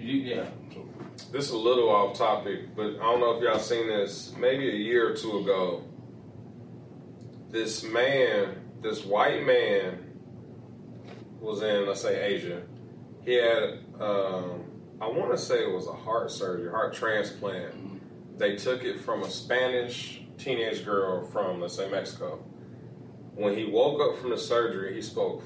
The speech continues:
Speaker 2: fluent Spanish. He's
Speaker 1: Yeah.
Speaker 2: never spoke Spanish in his life before.
Speaker 1: Yeah.
Speaker 2: He can't even understand what his wife and kids are saying now that spoke, that
Speaker 1: I believe
Speaker 2: speak
Speaker 1: it.
Speaker 2: English.
Speaker 1: I believe it.
Speaker 2: And they don't, they don't know what, like, how,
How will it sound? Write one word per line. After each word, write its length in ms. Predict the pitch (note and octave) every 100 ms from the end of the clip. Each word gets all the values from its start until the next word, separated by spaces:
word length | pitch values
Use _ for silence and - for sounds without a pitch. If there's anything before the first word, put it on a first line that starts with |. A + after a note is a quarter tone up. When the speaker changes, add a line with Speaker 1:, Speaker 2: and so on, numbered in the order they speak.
| -
Speaker 2:
fluent 680 | B2 B2+ - - - -
Spanish. 580 | - A#2+ A2+ F#2 F2 -
He's 200 | - A#2+
Speaker 1:
Yeah. 120 | G#2 G#2
Speaker 2:
never 220 | B2 A#2+
spoke 280 | - A#2 G#2+
Spanish 340 | A2+ G#2+ G#2
in 60 | G#2
his 120 | G2
life 240 | G2+ F#2+ -
before. 400 | F#2+ F#2+ F#2 F2+
Speaker 1:
Yeah. 180 | - - - - - -
Speaker 2:
He 100 | C#3
can't 200 | C3+ C#3+
even 180 | B2+ B2
understand 540 | A#2 A#2+ - B2 A#2+ A#2
what 100 | A2
his 80 |
wife 240 | A2 A2 A2+
and 100 | A2
kids 200 | A#2+ G#2+
are 80 | G#2
saying 360 | G#2 A2 G#2+
now 360 | G2 G2 F2+ F2+ - -
that 200 | G2+ F#2+
spoke, 420 | - F2+ F2+ - - -
that 100 | -
Speaker 1:
I 40 | G#2
believe 40 |
Speaker 2:
speak 180 | - A2
Speaker 1:
it. 160 | G#2+ G#2+
Speaker 2:
English. 220 | F#2 F2 - -
Speaker 1:
I 40 | -
believe 220 | - -
it. 260 | - - G2
Speaker 2:
And 100 | F#2+
they 100 | G#2
don't, 180 | G#2+ G2
they 60 |
don't 180 | A#2 A#2
know 140 | A2 A2
what, 420 | A2 G#2+ - G#2
like, 220 | G#2 -
how, 580 | A#2 A#2 A2+ G2+ F#2